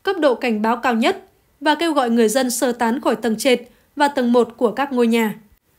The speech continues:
Đứng trước những hậu quả tàn khốc từ bão lũ, cơ quan hoạch định kinh tế hàng đầu Trung Quốc, Ủy ban Cải cách và Phát triển Quốc gia,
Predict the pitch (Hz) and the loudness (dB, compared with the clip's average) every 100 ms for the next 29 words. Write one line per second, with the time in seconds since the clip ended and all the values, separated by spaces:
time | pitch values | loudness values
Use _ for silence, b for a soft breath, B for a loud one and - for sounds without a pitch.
0 | _ _ _ - 247 294 302 392 330 269 | _ _ _ 0 2 2 2 2 2 0
1 | 294 226 254 208 - 240 214 359 370 269 | 0 0 0 -2 0 -2 0 -2 -2 -2
2 | 226 233 262 269 339 403 B B - 349 | 0 0 2 2 2 -2 B B -4 0
3 | 339 302 240 226 240 233 262 233 240 269 | 0 0 -2 0 -2 -2 -4 -2 -2 -2
4 | 214 214 202 240 233 381 427 B B B | -2 -2 -2 -4 0 0 -2 B B B
5 | 285 254 285 277 220 220 359 269 226 294 | -2 2 0 0 -4 -2 -2 -2 -2 -2
6 | 302 226 - 285 - 269 254 | -2 -2 -2 -6 0 0 0